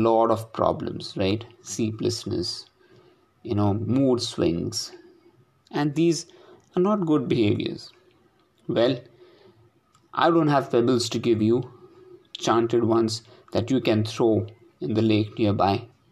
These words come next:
But I can definitely give you a solution to this problem. A very simple solution. I can give you, in fact, two solutions. Okay?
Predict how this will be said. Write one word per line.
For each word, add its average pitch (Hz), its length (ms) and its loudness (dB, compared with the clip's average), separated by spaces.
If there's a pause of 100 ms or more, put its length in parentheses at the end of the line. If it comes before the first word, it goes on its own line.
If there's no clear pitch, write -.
(880)
But 127 200 -2
I 131 80 2
can 131 200 0
definitely 131 480 0
give 120 240 0
you 113 380 2 (640)
a - 100 -2
solution 113 580 0
to 113 80 -2
this 110 220 -2
problem. - 500 -6 (840)
A 175 80 4
very 175 220 4
simple 139 400 0
solution. 110 440 -2
I 139 100 0
can 160 200 2
give 180 120 2
you, 202 80 2
in 135 180 -2
fact, - 360 -4
two 175 140 2
solutions. - 640 -4 (1120)
Okay? 127 240 -2